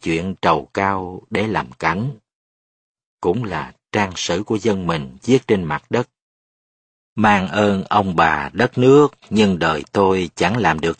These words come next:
cái gì ráo à. Hồi cách mạng tháng tám, tôi gặp chuyện lỡ cười lỡ khóc. Ngày qua tháng lại, thấy đáng nhớ cho vui. Gặp ai giỏi văn chương, anh bạn kể lại giùm để tôi làm tài liệu."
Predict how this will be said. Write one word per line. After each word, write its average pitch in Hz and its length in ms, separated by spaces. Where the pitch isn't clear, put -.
cái 113 160
gì 82 220
ráo 113 400
à. 69 280
Hồi 87 420
cách - 180
mạng 82 160
tháng 120 140
tám, 120 420
tôi 95 220
gặp 78 220
chuyện 85 380
lỡ 90 240
cười 82 240
lỡ 82 260
khóc. 135 300
Ngày 92 220
qua 110 260
tháng 143 240
lại, 98 640
thấy 120 200
đáng 120 220
nhớ 127 340
cho 104 200
vui. 101 340
Gặp 85 300
ai 101 340
giỏi 92 240
văn 107 200
chương, 104 380
anh 92 200
bạn 82 280
kể - 160
lại 85 180
giùm 80 340
để 69 120
tôi 104 160
làm 78 260
tài 80 220
liệu." 82 400